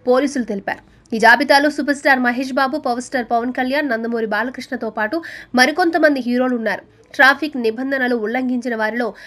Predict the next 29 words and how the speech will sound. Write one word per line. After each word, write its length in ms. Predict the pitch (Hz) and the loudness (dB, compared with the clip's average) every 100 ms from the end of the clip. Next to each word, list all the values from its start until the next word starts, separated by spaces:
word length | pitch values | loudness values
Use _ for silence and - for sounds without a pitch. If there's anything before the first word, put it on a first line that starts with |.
| - 254 | -8 -2
మహేష్ 340 | 262 302 285 | 2 2 2
బాబు 240 | 269 269 | 2 2
ముందు 280 | 254 220 247 | 0 -2 -2
వరుసలో 400 | 269 240 254 233 | -4 -4 -4 -4
ఉన్నట్లు 340 | 226 214 254 254 | -2 -4 -4 -4
పోలీసులు 460 | 220 220 240 214 | -2 -2 -4 -8
పేర్కొన్నారు. 500 | 202 196 - 196 185 - - - - | -8 -10 -10 -10 -10 -10 -20 -10 0
మహేష్ 280 | 254 311 311 | 2 2 4
బాబు 340 | 302 294 277 | 4 4 0
గత 100 | 262 | -2
మూడేళ్ల 380 | 247 233 254 285 | -2 0 0 -2
కాలంలో 500 | 277 247 240 262 311 - - - | -2 -2 -2 -2 -4 -8 -12 -2
ఏడు 220 | 226 294 | 0 2
సార్లు 340 | 294 277 294 262 | 4 4 4 0
ట్రాఫిక్ 460 | 277 262 294 285 | -2 -2 -4 -8
రూల్స్ 340 | 269 254 - 208 | -6 -6 -8 -10
బ్రేక్ 400 | 226 247 254 262 | -6 -6 -6 -10
చేసినట్లు 400 | 247 240 220 247 | -8 -10 -10 -10
తెలుస్తోంది. 600 | 220 - 226 202 185 - - - 277 | -12 -10 -10 -10 -10 -18 -20 -14 -4
ఈ 60 | |
మూడేళ్ల 420 | 277 285 311 349 349 | 2 6 6 6 2
కాలంలో 420 | 311 302 294 285 | 2 2 2 0
మహేష్ 320 | 226 254 277 | -2 -4 -2
బాబుకు 380 | 262 254 233 254 | -2 -2 -4 -8
చెందిన 260 | 226 233 - 233 | -2 -2 -2 -2
ఏపీ 360 | 262 330 330 | -4 0 0
జీరో 360 | 247 240 247 240 | 0 -2 -2 -2
నైన్ 280 | 247 277 - | -2 -4 -8
సీఎం 640 | - - 262 240 294 | -12 -14 -8 -4 -2